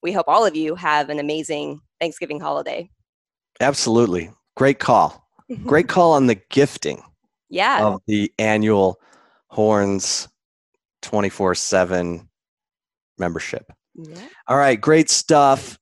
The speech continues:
Speaker 2: Um, Taylor, happy Thanksgiving.
Speaker 1: Happy Thanksgiving. Yeah.
Speaker 2: Um, I will see you on Friday. And don't forget to tune in to the flagship podcast preview.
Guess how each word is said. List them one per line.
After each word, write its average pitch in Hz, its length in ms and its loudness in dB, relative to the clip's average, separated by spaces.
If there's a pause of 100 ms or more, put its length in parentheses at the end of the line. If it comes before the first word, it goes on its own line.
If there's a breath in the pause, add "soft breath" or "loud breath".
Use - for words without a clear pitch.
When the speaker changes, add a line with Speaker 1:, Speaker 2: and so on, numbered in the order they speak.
(120)
Speaker 2:
Um, 110 560 4 (520)
Taylor, 139 320 4
happy 131 240 2
Thanksgiving. 113 720 0 (260)
Speaker 1:
Happy 214 220 -6
Thanksgiving. 226 640 -10
Yeah. 196 260 -10 (600)
Speaker 2:
Um, 98 520 0 (180)
I 104 160 0
will 104 400 0 (100)
see - 220 -6
you 113 440 2
on 95 240 -2
Friday. 110 840 2
And 107 200 -2
don't 131 220 2
forget 123 640 0
to 113 320 0
tune 120 300 2
in 113 300 2
to 113 240 0
the 107 100 0
flagship 117 840 0
podcast 110 680 0 (140)
preview. 185 580 4